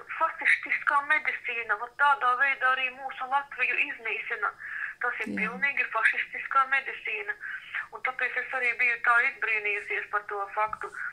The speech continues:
Speaker 1: Mans vestevs, kad dzēra zāles, kad, zinīt, nu, vājumu dod, redzi, kā nu, es, ka,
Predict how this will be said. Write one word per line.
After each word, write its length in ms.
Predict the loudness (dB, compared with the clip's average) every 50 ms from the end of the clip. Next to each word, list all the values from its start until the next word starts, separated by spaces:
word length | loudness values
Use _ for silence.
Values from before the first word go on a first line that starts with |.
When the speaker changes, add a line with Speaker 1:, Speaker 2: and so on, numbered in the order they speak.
| -10 -14 _ _ _ _ -12
Speaker 1:
Mans 260 | -4 -2 -2 -2 0
vestevs, 560 | 0 0 0 0 0 -4 -2 -2 -2 -2 -4
kad 180 | -6 -6 -6 -6
dzēra 420 | 0 2 4 6 6 6 6 6 2
zāles, 460 | 4 4 6 6 6 4 2 0 -2 -4
kad, 160 | -4 -4 -4
zinīt, 360 | 0 0 0 0 0 -4 -4 -4 -2 -2 -4 -4 -6 -14 _ -16
nu, 160 | -10 -8 -8
vājumu 580 | -2 2 2 4 4 4 4 2 0 0 0 0
dod, 280 | 0 2 2 0 2 2
redzi, 240 | 2 2 0 2 2
kā 160 | 2 4 4 4 4 2 -4 -6 -6 -4 -2 -2 -2 -2 -4 -6 -12 -16 -14
nu, 140 | -12 -10 -10 -10 -10 -10 -6
es, 160 | -4 -4 -2 -2
ka, 120 | -4 -4